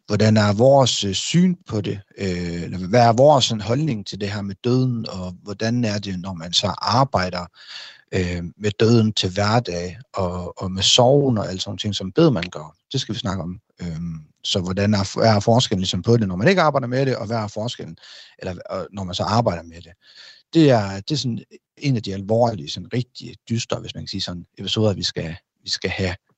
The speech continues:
have optaget næste år. Øhm, og så er der ellers en masse andet, vi skal snakke. Vi skal faktisk også snakke voldtægt, hvor vi får besøg af en, øh,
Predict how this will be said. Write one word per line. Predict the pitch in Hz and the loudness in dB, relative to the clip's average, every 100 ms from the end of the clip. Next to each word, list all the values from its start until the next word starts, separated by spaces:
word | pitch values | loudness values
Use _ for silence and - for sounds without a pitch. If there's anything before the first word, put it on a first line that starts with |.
| - | 0
have | 110 | 4
optaget | 139 135 120 104 98 - - - - | 4 4 0 0 -4 -12 -20 -20 -8
næste | 139 135 127 | -2 0 2
år. | 123 123 - - _ - | 2 0 -6 -20 _ 0
Øhm, | 127 120 117 117 113 | 2 2 0 -2 -4
og | - | -2
så | 135 | 2
er | 123 | 2
der | 110 107 104 | 0 -4 -6
ellers | 104 117 117 | -6 -4 -4
en | 117 107 | -4 -4
masse | 110 - | -4 -2
andet, | 117 120 | -2 -2
vi | 110 | -4
skal | - - | -4 -4
snakke. | 113 117 | -4 -2
Vi | 110 | -4
skal | - | -2
faktisk | 110 113 | 0 2
også | 117 | 2
snakke | - 104 110 | 0 -4 2
voldtægt, | 117 147 - 101 - | 4 4 2 -2 -2
hvor | 107 | -2
vi | 101 | -2
får | 101 110 | -2 -4
besøg | - 117 113 | 0 2 4
af | 104 | 2
en, | 101 98 | -2 -4
øh, | 98 | -4